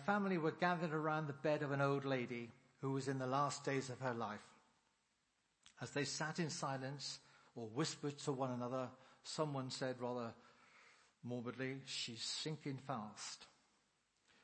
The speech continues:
At which the old lady opened one eye and said, "Oh no, I'm not sinking. You can't sink through rock." Yeah,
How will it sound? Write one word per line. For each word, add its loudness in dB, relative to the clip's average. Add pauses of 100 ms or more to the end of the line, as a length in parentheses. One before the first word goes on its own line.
(320)
At -4
which -4
the 4
old 6
lady 2 (160)
opened 2
one 6
eye 4 (680)
and -6
said, 2 (720)
"Oh 6
no, 8
I'm 4
not 6
sinking. 0 (320)
You -10
can't 6
sink 4
through 8
rock." 4 (1200)
Yeah, -6